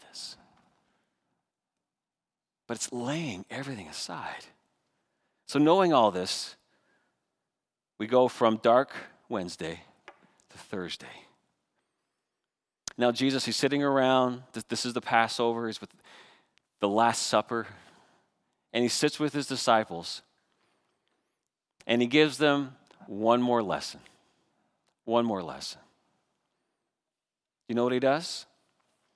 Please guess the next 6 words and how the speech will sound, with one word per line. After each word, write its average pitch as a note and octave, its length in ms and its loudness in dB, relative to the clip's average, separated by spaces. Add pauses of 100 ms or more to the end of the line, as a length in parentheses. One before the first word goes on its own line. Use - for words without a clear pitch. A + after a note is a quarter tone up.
(480)
He - 160 -8
washes A2+ 640 -2
their G#2 120 -10
feet. - 480 -16 (2000)
Now, C#3+ 60 4
see, D#3+ 240 2